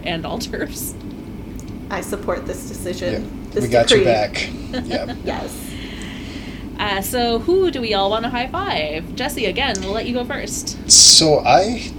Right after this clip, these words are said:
Speaker 3: wrote down a lot of people, so I'll actually go last on this, just 'cause I don't wanna take someone's, 'cause I had some, some takes that could have worked, so I'll go last on this one.
Speaker 1: Okay. Beth.
Speaker 3: Yeah.
Speaker 1: Who you wanna high
Speaker 2: All
Speaker 1: five?
Speaker 2: right.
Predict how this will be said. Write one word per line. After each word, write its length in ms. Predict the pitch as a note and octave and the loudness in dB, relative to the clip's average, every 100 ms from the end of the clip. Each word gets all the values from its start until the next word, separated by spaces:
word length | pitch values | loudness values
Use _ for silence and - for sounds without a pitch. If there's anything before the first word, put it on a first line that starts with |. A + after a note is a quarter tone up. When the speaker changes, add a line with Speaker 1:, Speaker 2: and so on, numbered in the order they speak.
| A2 | 0
Speaker 3:
wrote 180 | B2 D3+ | 2 6
down 160 | E3+ D#3 | 8 8
a 60 | |
lot 220 | G#2+ A2 | 6 4
of 100 | D3 | 4
people, 320 | E3 C#3+ G3+ G#3+ | 4 2 0 4
so 220 | F#3 D3 | 8 8
I'll 280 | A#2 D3 D#4+ | 8 6 6
actually 300 | - G4 - | 4 2 10
go 180 | G3 | 12
last 420 | D3+ B2+ B2 B2+ B2+ | 12 10 8 8 4
on 160 | A2+ | 2
this, 220 | G#2+ G#2 - | 0 -2 -2
just 280 | A#2+ - - | 2 0 0
'cause 160 | - | 0
I 100 | C3+ | 2
don't 120 | C3+ | 4
wanna 160 | C3+ C3 | 2 2
take 240 | - B2+ | -2 0
someone's, 580 | - G2+ F2 - - - - | 0 -2 -6 -6 -4 -4 -4
'cause 120 | B2+ | 8
I 100 | D3 | 8
had 260 | D#3 C#3+ - | 10 6 4
some, 280 | C3+ A2 - | -2 -2 -2
some 180 | - A#2 | -4 -2
takes 340 | B2+ A#2 - | -2 -2 -2
that 120 | G#2+ | -4
could 100 | - | -4
have 80 | A#2 | -4
worked, 200 | A2 G#2+ - - | -4 -4 -6 -4
so 320 | - - - | -4 -4 -2
I'll 120 | - C#3+ | 2 6
go 180 | E3 | 6
last 320 | C#3 A#2+ A2+ A2 | 6 4 4 -2
on 100 | G2+ | -4
this 180 | G2+ - | -4 -2
one. 140 | A2+ - - - G3 | -4 -4 -10 -10 -8
Speaker 1:
Okay. 240 | F#3+ F3 - - | -6 -8 -8 -4
Beth. 220 | A3 F#3+ - - | -2 -2 -2 -8
Speaker 3:
Yeah. 260 | - - - - - - | -4 -4 -6 -10 -10 -4
Speaker 1:
Who 40 | |
you 120 | A#3+ | -2
wanna 100 | A3 G#3+ | -2 -2
high 120 | G3+ | -2
Speaker 2:
All 60 | G#3+ | -2
Speaker 1:
five? 120 | F3 | -2
Speaker 2:
right. 340 | F3 E3+ - | -2 -2 -4